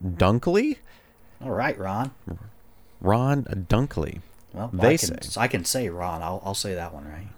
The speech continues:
Speaker 1: Just say Ron. That's fine.
Speaker 2: Ron.
Speaker 1: Uh, "My players are about to have their first encounter with a manipulative villain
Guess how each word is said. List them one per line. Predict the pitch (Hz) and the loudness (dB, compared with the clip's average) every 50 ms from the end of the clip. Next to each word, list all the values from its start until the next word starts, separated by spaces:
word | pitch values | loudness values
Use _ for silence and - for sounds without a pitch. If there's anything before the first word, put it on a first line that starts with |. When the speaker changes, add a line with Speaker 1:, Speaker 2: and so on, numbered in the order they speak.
| - - - - - 98 - | -18 -20 -18 -14 -14 -8 -2
Speaker 1:
Just | - 117 - | 0 0 4
say | - 104 90 | 4 4 4
Ron. | 85 85 - - - | 2 -2 -4 -6 -6
That's | - - - | -8 -10 -10
fine. | - - - - | -10 -12 -10 -6
Speaker 2:
Ron. | - 107 98 85 - - | -2 -2 -2 -2 0 2
Speaker 1:
Uh, | 107 107 104 98 | 6 6 6 8
"My | 104 107 | 6 4
players | 110 - - 185 202 220 226 202 - - - - - | 4 4 4 6 6 6 4 4 0 -4 -8 -4 2
are | 117 131 135 139 | 4 6 6 6
about | 123 98 101 90 85 87 87 - | 6 6 6 6 6 6 2 2
to | - 107 95 | 0 0 2
have | 85 101 95 90 | 4 4 4 4
their | - 90 | 4 2
first | - - - 135 147 - - - | 0 2 0 0 0 0 -2 -2
encounter | 180 160 - 101 92 90 85 90 90 | -2 0 2 2 2 4 2 2 2
with | 80 90 90 - | 2 0 0 2
a | - 87 87 | 0 0 0
manipulative | 82 85 85 85 87 104 113 - 165 165 160 170 160 110 | 2 2 0 2 2 2 2 2 2 4 6 6 4 4
villain | 87 87 90 101 139 151 139 85 69 65 82 | 2 -2 2 2 4 4 2 0 -2 -4 -8